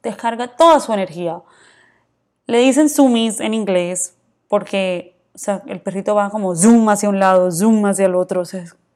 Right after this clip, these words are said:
hay personas que le, le llaman zoomies, pero en realidad es algo normal y es algo que podemos tal vez disminuir la frecuencia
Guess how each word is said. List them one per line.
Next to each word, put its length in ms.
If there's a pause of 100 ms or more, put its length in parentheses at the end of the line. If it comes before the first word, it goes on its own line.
hay 120
personas 300
que 80
le, 160
le 220
llaman 360
zoomies, 300
pero 320 (400)
en 160
realidad 480
es 80
algo 300
normal 840 (300)
y 80
es 80
algo 460
que 420 (380)
podemos 680 (240)
tal 200
vez 200
disminuir 640
la 140
frecuencia 840